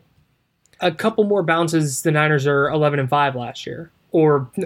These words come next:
fourteen and two or fifteen and one. Like, it's just kind of the ebbs and flows of a season. So losing DeForest Buckner, losing Emmanuel Sanders, coming back this year and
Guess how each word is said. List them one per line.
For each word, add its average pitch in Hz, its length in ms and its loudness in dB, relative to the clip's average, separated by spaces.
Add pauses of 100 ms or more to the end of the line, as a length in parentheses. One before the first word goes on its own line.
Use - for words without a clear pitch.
fourteen 165 400 -2
and 165 100 -2
two 226 140 0
or 160 80 0
fifteen 175 320 -4
and 180 80 -4
one. 185 180 -4
Like, 143 140 -4
it's 143 140 -2
just 175 260 -2 (380)
kind 208 180 2
of 165 80 0
the - 40 -6
ebbs 165 180 2
and 151 120 0
flows 156 240 0
of 135 80 -4
a 131 40 -4
season. 139 320 -2
So 143 400 0 (320)
losing 190 520 0
DeForest 175 420 -2
Buckner, 139 360 -2
losing 160 240 2
Emmanuel 160 340 2
Sanders, 131 520 -2 (760)
coming 190 260 0
back 175 220 0
this 160 260 0
year 143 420 0
and 143 360 -2